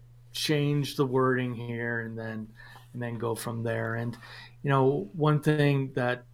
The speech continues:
I, I just had a conversation, uh, with my dad yesterday, and, and he was, I, I've had some little ebbs and flows these, these past couple months, and he was just saying how proud of, uh, m-,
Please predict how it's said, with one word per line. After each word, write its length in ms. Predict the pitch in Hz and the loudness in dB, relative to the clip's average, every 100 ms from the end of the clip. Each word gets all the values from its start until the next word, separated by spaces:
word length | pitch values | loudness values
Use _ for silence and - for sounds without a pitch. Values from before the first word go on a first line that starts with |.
| - | -10
I, 40 | |
I 180 | 135 143 | -8 -4
just 120 | 135 - | -2 2
had 120 | 147 | 2
a 40 | |
conversation, 920 | 139 143 139 - 135 131 131 127 123 - | 2 2 2 4 4 4 0 -2 -6 -8
uh, 200 | 127 123 | -8 -4
with 160 | 123 131 | -4 -2
my 120 | 123 | -2
dad 400 | 123 120 120 120 | 0 2 2 2
yesterday, 580 | 117 - 120 117 113 110 | -4 -6 -8 -8 -6 -8
and, 200 | 110 113 - - | -8 -12 -20 -16
and 240 | 117 117 110 - - - - - - - - - | -14 -14 -16 -20 -20 -20 -20 -20 -20 -20 -20 -2
he 120 | 156 | 4
was, 280 | 143 123 - - - - - - - 139 | 4 4 -2 -8 -20 -20 -20 -20 -10 -6
I, 220 | 143 143 | -2 -2
I've 100 | 139 | 4
had 220 | 156 147 | 6 6
some 400 | - 147 143 135 | 6 6 6 2
little 260 | 143 139 147 | 2 2 4
ebbs 280 | 143 127 135 | 0 0 -2
and 140 | 127 | -2
flows 460 | - 135 131 131 123 | 0 2 2 2 0
these, 240 | 123 120 - - | -4 -6 -16 -12
these 200 | 127 120 | -10 -10
past 300 | - 135 131 - | -2 0 0 -2
couple 260 | 135 135 | -4 -2
months, 360 | 123 120 117 - | -2 -2 -2 -6
and 140 | 120 | -6
he 100 | 113 127 | -2 -2
was 140 | 120 | -2
just 240 | 127 - - - - - - - - | -4 -4 -12 -18 -20 -20 -20 -20 -14
saying 380 | - 151 143 135 | 0 2 2 0
how 640 | 131 135 131 123 120 113 - - - | 0 2 2 2 -2 -6 -16 -20 -14
proud 360 | - 147 147 131 | 2 6 6 6
of, 200 | 123 110 - - 139 | 0 -4 -14 -14 -10
uh, 340 | 127 123 123 - - - - - - - - | -8 -8 -12 -18 -20 -20 -20 -20 -20 -20 -14
m-, 340 | 143 131 156 | -10 -8 -10